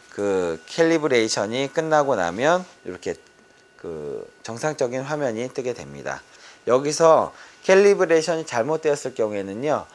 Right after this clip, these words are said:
한 번 더 하라고 뜨니까요. 그럴 때는 캔버스, 어, 캘리브레이션을 다시 한번 해주시면 됩니다.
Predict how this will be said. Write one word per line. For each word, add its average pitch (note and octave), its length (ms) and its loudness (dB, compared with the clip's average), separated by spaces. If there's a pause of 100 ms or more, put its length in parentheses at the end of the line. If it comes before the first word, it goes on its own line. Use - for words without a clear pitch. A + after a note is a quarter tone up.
(120)
한 F#3+ 200 -4
번 F3+ 200 0
더 D#3 80 6
하라고 D#3 420 2
뜨니까요. B2 640 -4 (320)
그럴 A2 160 -2
때는 A#2+ 240 -2
캔버스, D3+ 720 -2 (460)
어, C2 520 -10
캘리브레이션을 A#2 960 -2
다시 F2 300 -10
한번 G#2 420 -6
해주시면 B2+ 480 -12
됩니다. C2 460 -16